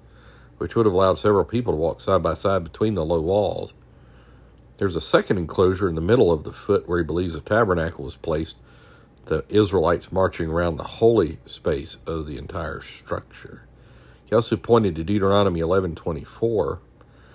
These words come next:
that speaks about the Israelites possessing every place in Canaan where the sole of their feet would tread. Could this concept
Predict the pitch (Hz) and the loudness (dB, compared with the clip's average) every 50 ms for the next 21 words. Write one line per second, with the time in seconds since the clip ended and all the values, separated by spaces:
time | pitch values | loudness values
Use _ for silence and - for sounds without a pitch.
0 | - - - - - - - 76 - - - 110 104 - - - 87 80 92 87 | -20 -20 -20 -20 -10 -8 -8 -8 -8 -4 -2 -2 -2 -2 -4 -6 0 2 2 2
1 | 85 - - 101 95 98 87 85 82 76 - - - 85 80 92 90 87 - 85 | 2 0 -4 -2 0 0 2 2 0 0 -4 -6 -8 -4 0 0 0 0 -2 -4
2 | 80 87 92 87 76 - - 92 87 85 - - 67 67 - - 104 110 107 92 | -2 0 0 0 -2 -2 -2 -4 -2 -2 -4 -8 -12 -12 -4 -2 -2 0 0 -2
3 | 82 82 80 76 76 - - 95 92 87 78 73 - - 87 85 - - 65 67 | -2 -4 -6 -6 -8 -4 -2 -2 0 0 -2 -4 -6 -8 -8 -8 -8 -8 -14 -14
4 | - - - 107 104 - 71 - - - - - - - - - - - - _ | -14 -8 -2 -2 0 0 0 -4 -8 -12 -20 -20 -20 -20 -20 -20 -20 -20 -20 _
5 | _ - - - - - - - - _ - 82 98 98 - - - 101 95 92 | _ -20 -20 -20 -20 -20 -20 -20 -20 _ -6 -4 -4 -4 -4 -4 0 0 2 2
6 | 98 107 104 - - 120 147 190 - - - | 2 0 -2 2 2 2 2 2 -4 -14 -20